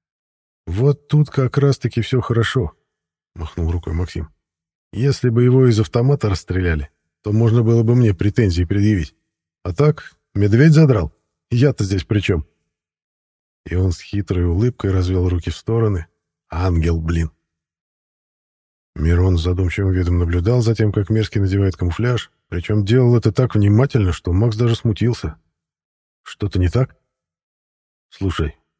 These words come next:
тебя вообще не смущает, что у тебя повязка на груди?» пояснил свой интерес мне напарник. «Не болит, не чешется?» «Да нет», замер Максим на месте,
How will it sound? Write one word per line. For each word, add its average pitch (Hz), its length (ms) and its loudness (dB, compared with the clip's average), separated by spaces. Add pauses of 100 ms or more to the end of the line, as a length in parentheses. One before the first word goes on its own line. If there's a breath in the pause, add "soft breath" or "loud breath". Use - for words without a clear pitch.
(160)
тебя 85 220 -2
вообще 92 280 0
не 95 100 0
смущает, 110 520 0
что - 160 -4
у - 20 0
тебя 101 240 0
повязка 101 440 0
на 85 80 2
груди?» 82 320 -2 (680)
пояснил 90 400 -6
свой 92 240 -6
интерес 95 360 -4
мне 85 100 -2
напарник. 87 480 -6 (320)
«Не 98 120 0
болит, 104 460 2
не 110 80 0
чешется?» - 540 -4 (920)
«Да 85 180 -2
нет», 87 360 2 (800)
замер 82 360 -4
Максим 87 440 -4
на 82 60 -2
месте, 104 460 -2